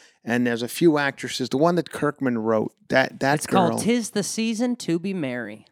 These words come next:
Speaker 1: And what? Who's the actress in that? She,
Speaker 2: That
Speaker 1: she, she was a big actress in the eighties or nineties, I think. She was in all those movies where she was ugly 'cause she wore s-, glasses.
Speaker 2: Rachel Lee Cook?
Speaker 1: Yeah,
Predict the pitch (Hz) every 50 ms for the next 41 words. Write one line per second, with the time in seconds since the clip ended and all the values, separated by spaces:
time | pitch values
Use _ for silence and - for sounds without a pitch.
0 | _ _ - 139 143 143 156 156 135 175 196 170 - 170 160 151 147 - - 147
1 | 131 127 131 131 131 123 113 110 104 - - 131 139 147 151 160 170 156 139 -
2 | - - - - - 143 143 147 139 - - - - 160 160 151 135 123 113 127
3 | 135 127 127 127 123 120 - - 123 113 - - 120 117 113 117 117 117 117 110
4 | 107 104 - - - - _ - 135 135 135 127 123 123 131 131 127 120 117 110
5 | 104 117 110 101 - - 110 107 - _ - - - _ _ - 185 196 190 165
6 | 180 160 156 156 151 147 127 135 143 143 135 135 120 110 127 131 120 - - 135
7 | 127 120 113 - - - 143 160 170 165 147 160 160 156 - - 123 - - 131
8 | 117 123 127 123 - - - - 120 - 113 117 120 120 123 123 123 - - -
9 | 113 110 107 - - 135 147 165 170 165 - 190 175 165 165 160 143 - - 214
10 | 220 - - 127 131 127